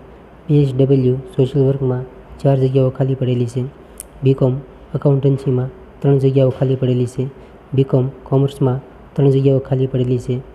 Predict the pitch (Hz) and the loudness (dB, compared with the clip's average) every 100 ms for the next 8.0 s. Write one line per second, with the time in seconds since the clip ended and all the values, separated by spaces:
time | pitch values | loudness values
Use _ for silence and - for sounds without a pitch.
0 | - - - 143 135 135 127 131 - - | -20 -20 -8 0 2 2 0 0 -8 -20
1 | - 131 131 135 135 127 123 135 - - | -4 0 2 2 0 0 -2 -4 -12 -8
2 | 143 135 127 135 127 - 131 127 123 127 | -4 -2 0 0 0 -2 -4 -4 -4 -2
3 | 120 - 123 - - - - 135 143 135 | -2 -4 -8 -10 -20 -12 -2 2 4 4
4 | 135 135 131 165 135 139 139 139 143 - | 2 0 -2 0 0 2 2 2 -2 -8
5 | - 131 135 131 123 131 - - 131 127 | -2 0 2 0 -2 -4 -8 -2 0 0
6 | 131 131 127 127 127 127 120 123 120 127 | 2 2 2 0 -2 -2 -2 -2 -2 -8
7 | 139 - - - - - 135 139 - 143 | -8 -18 -20 -20 -20 -2 2 2 2 -4